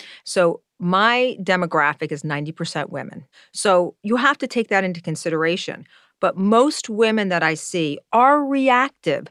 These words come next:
to many forms of protein, most, most of all, whey. Why? Because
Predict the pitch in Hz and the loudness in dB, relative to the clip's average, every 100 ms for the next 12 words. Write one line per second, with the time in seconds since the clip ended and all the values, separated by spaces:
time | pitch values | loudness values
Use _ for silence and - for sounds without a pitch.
0 | _ - 214 214 208 220 254 - 214 208 | _ -4 0 2 2 2 0 -2 -2 0
1 | 208 190 - 196 185 180 165 151 156 _ | -2 -6 -2 0 0 -2 -6 -6 -8 _
2 | _ _ _ - 175 190 233 277 359 - | _ _ _ -6 -2 2 4 4 2 -4
3 | - - _ _ _ - 185 214 240 - | -10 -14 _ _ _ -6 0 2 2 -2
4 | 185 180 180 175 - 151 156 117 107 - | 2 4 4 0 -8 -4 -2 -2 -6 -16
5 | _ _ 185 185 196 240 269 226 220 214 | _ _ 0 4 4 2 -2 -6 -4 -4